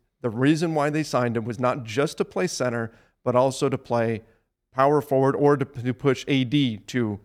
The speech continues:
power forward and play next to Anthony Davis. I felt like we were begging for this to happen last season when they had Thomas Bryant, when they had Mo Bamba, guys who could shoot the three. Jaxson Hayes, not necessarily that. Uh, Daniel, <laughs> what are your, what are your thoughts on this? It kinda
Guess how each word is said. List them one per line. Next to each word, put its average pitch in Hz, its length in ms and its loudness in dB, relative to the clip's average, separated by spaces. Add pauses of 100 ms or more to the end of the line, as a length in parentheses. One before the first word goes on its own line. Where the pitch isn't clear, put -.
(120)
power 117 240 0
forward 110 460 -4 (200)
and 127 180 -2
play 135 220 2
next 117 580 -2
to 123 180 -2
Anthony 117 420 -4
Davis. 110 340 -6
I 127 60 0
felt 127 200 0
like 131 140 0
we 139 100 0
were 120 200 -2 (240)
begging 143 600 2
for 147 100 -2
this 143 180 2
to 135 100 2
happen 135 280 2
last 123 200 0
season 151 300 0
when 120 80 0
they 120 100 2
had 117 140 0
Thomas 113 280 -4
Bryant, 147 340 4
when 127 100 -2
they 123 80 0
had 117 140 0
Mo 107 160 -4
Bamba, 135 340 4
guys 131 240 0
who 135 80 -8
could - 140 -10
shoot 131 160 -4
the 110 80 -10
three. 160 320 0 (460)
Jaxson 135 340 0
Hayes, 135 260 0
not 135 320 0
necessarily 151 640 0
that. 120 560 0 (440)
Uh, 113 260 -2
Daniel, 131 420 2
<laughs> - 320 -14
what 160 200 4
are 190 40 -2
your, 185 160 2 (240)
what 160 100 2
are 247 60 2
your 254 100 4
thoughts 185 300 2
on 160 80 2
this? 151 100 2
It 156 80 -4
kinda 240 240 4